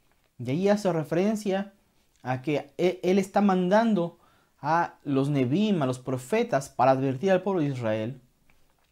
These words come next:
al reino del norte, que el mal comportamiento en el que se están conduciendo durante doscientos años los va a llevar al aniquilamiento. Pero ellos no escu-,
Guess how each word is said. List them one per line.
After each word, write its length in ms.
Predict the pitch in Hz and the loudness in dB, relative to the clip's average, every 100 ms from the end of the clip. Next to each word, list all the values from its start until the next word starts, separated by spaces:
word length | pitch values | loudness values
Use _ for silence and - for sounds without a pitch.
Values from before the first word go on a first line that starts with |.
| _ | _
al 180 | 127 123 | -6 0
reino 260 | 156 185 165 | 2 2 2
del 180 | 127 | 0
norte, 460 | 123 127 127 147 175 _ _ _ _ _ _ | 0 -2 -6 -10 -12 _ _ _ _ _ _
que 400 | 165 175 - - _ - | -2 -2 -4 -12 _ -6
el 140 | 139 | -2
mal 180 | 156 196 | 0 2
comportamiento 720 | 214 208 170 - 180 214 226 | 2 0 0 -2 -2 0 0
en 80 | 180 | -2
el 120 | 139 | -4
que 100 | 131 | -6
se 120 | 131 131 | -10 -6
están 200 | 160 165 | -6 -4
conduciendo 840 | 175 139 135 185 202 180 151 147 - | -4 -4 -4 -2 0 0 -2 -6 -8
durante 360 | 127 123 123 | -4 -4 -4
doscientos 440 | 113 110 165 156 156 | -6 -4 -4 -4 -4
años 440 | 143 151 196 - _ _ _ _ | -4 -4 -6 -8 _ _ _ _
los 160 | 127 143 | -2 2
va 60 | |
a 20 | |
llevar 200 | 180 180 | 4 4
al 80 | 175 | 4
aniquilamiento. 760 | 160 165 - 156 165 190 180 - _ _ _ _ _ _ _ _ - | 2 -2 -4 -2 0 -2 -2 -8 _ _ _ _ _ _ _ _ -12
Pero 200 | - 117 | -4 -2
ellos 180 | 143 160 | 0 0
no 60 | 180 | -2
escu-, 460 | 165 220 220 214 | -6 -6 -6 -6